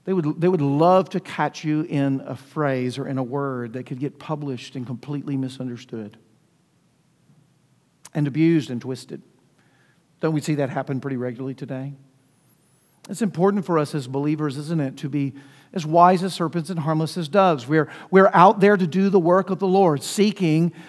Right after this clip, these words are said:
to share the gospel. And we're also, like Jesus, was constantly not entrusting himself to the crowds, not causing him to become cynical,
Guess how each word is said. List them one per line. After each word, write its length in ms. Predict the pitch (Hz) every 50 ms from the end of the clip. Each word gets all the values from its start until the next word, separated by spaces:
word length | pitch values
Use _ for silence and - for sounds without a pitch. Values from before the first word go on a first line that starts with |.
| - -
to 100 | - 180
share 420 | - - - 190 185 190 196 208
the 120 | 202 190 180
gospel. 600 | 180 190 196 202 190 - - - 180 151 143 -
And 140 | - 160 160
we're 160 | 160 165 170
also, 400 | - 190 175 196 - - 233 208
like 240 | 190 180 180 170 151
Jesus, 580 | 175 - 196 196 190 190 160 151 160 139 - -
was 120 | 165 -
constantly 760 | - - - 185 190 190 175 - - 175 156 - 127 123 120 - - - - - -
not 500 | 160 151 160 170 180 180 190 202 - 233
entrusting 760 | 190 180 170 - - - - 220 185 - - - 190 170 165
himself 500 | 156 160 160 - - 160 135 123 120 -
to 120 | - 156
the 120 | 139 151 151
crowds, 760 | - - 143 127 113 104 107 110 107 _ _ _ _ _ _ _ _ _ _ _ _ _ _ _ _ _ _ _ _ _ _ _ _ _ _ _ _ _ _ _ _ _ _ _ _ _ _ _ _ _ _ _ _ _ _ _ _ _ _ - - - - _ -
not 520 | 233 196 202 208 214 247 302 302 302 -
causing 440 | - - 208 226 233 220 170 233 202
him 180 | 175 196 196 185
to 60 | 180
become 360 | 160 165 - - 156 135 127
cynical, 680 | 120 - - - 202 233 247 233 - - - - -